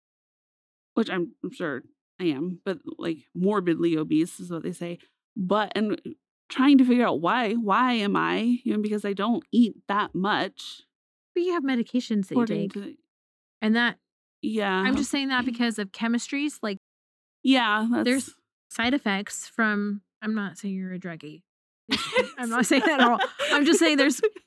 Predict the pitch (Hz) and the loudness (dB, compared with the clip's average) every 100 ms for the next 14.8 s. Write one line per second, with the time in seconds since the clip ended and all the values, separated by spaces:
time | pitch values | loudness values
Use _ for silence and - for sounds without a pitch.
0 | 466 - _ - - 277 311 285 320 285 | -8 -8 _ -14 0 4 4 4 2 2
1 | 285 - 339 302 302 247 240 220 240 240 | 0 2 2 4 2 2 0 -2 -4 -4
2 | 240 254 247 233 254 233 302 339 466 311 | -2 0 2 2 0 6 8 8 6 2
3 | 330 320 320 247 339 403 320 247 269 285 | 2 4 4 6 6 8 6 8 8 10
4 | 254 214 269 247 - - 339 359 233 190 | 8 2 0 -2 -4 -4 4 6 6 4
5 | 202 226 - 262 - 254 339 - - 269 | 4 4 4 2 4 2 2 -2 -2 0
6 | 196 - 740 554 - 494 - 453 - 247 | 0 0 0 0 2 0 0 -4 0 0
7 | 233 240 208 190 320 - 294 247 240 240 | 2 2 0 0 0 0 -2 0 0 0
8 | - - - 349 320 311 - 415 381 269 | -2 -6 -8 -10 -10 -2 0 2 6 6
9 | 294 311 254 208 214 - 339 - 226 - | 8 6 6 6 4 4 4 6 4 4
10 | 180 233 240 226 - 247 247 - 330 311 | 0 2 2 2 2 0 0 -2 -2 -2
11 | 233 170 180 - _ 220 208 196 247 - | -2 -2 -6 -10 _ -2 0 0 -2 -2
12 | 262 269 233 254 220 262 285 302 247 220 | -2 0 0 2 2 2 2 2 0 0
13 | 214 - _ _ 226 - 233 226 214 196 | -2 -4 _ _ -2 2 2 2 0 0
14 | 196 147 139 247 254 208 202 220 | 0 -2 4 6 8 6 2 0